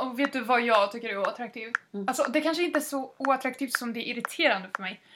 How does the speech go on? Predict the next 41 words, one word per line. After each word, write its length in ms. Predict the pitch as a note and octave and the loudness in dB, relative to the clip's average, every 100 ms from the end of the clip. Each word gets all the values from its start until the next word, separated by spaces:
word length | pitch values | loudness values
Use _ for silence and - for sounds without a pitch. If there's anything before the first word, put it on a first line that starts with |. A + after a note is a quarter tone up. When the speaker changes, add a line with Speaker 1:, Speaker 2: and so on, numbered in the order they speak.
| - | -10
Speaker 1:
Men 120 | - B3+ | -2 2
när 60 | |
folk 200 | C#4 D#4+ | 2 2
är 40 | D4 | 0
för 140 | C#4 | -2
blyga. 680 | G#3+ B3+ B3 G3+ G3 D#4 G#3 - - - _ _ | -2 0 0 0 -2 -2 -4 -8 -12 -12 _ _
Alltså, 220 | - G3 | -2 4
Speaker 2:
Mm. 80 | F#4+ | 6
Speaker 1:
jag 60 | F4 | 8
klarar 200 | B3 C#4+ | 8 6
inte 180 | F4+ D#4+ | 8 8
av 280 | C#4 G4+ B3+ | 10 8 6
det, 180 | G3+ | 2
liksom. 380 | G3+ A#3 C#4 B3+ - - - | 2 4 4 2 -2 -8 -8
Speaker 2:
Nej, 260 | A#3 G#3 G3+ | 2 6 12
jag 60 | |
Speaker 1:
Va-, 100 | G#3+ | 12
Speaker 2:
vet. 220 | F3 C#3 A#3+ | 10 6 10
Speaker 1:
var 200 | F4+ E4 | 12 12
rakt 480 | D4+ C4+ G#3+ - - | 12 10 10 4 -6
på 100 | A3+ | -4
sak 400 | - A4 E4 - | 4 8 8 4
med 200 | F#3+ - | -6 -4
mig. 200 | - B3 - _ _ _ | -6 -6 -8 _ _ _
Speaker 2:
Jag 160 | G#3+ B3+ | 0 2
Speaker 1:
Jag, 80 | |
Speaker 2:
vet. 100 | B3+ | 4
Speaker 1:
jag 140 | C4+ C#4+ | 6 8
orkar 360 | E4 C4+ - F#4+ | 8 6 2 2
inte, 520 | C4 B3+ A3 G#3+ G3+ | 2 2 4 4 4
liksom, 680 | G3+ - A3+ G#3+ G#3 G#3 G#3 - - _ _ - - _ _ A#3 G3+ - _ - | 0 -2 0 0 -2 -6 -6 -8 -10 _ _ -12 -12 _ _ -10 -8 -12 _ -6
glida 380 | B3 B3+ B3 B3 | -2 4 6 8
fram 300 | C4 C4+ C4 | 10 8 8
på 160 | C#4 | 6
ett 100 | B3 | 6
äggskal 640 | C#4 C4 A3+ - - C#4+ A#3 | 8 8 6 4 12 12 12
eller 120 | A3+ | 12
vad 120 | C#4+ | 12
man 260 | - - D#4 | 12 10 8
ska 220 | D4+ D4 | 10 8
säga. 360 | C#4+ C#4 C#4+ | 10 10 8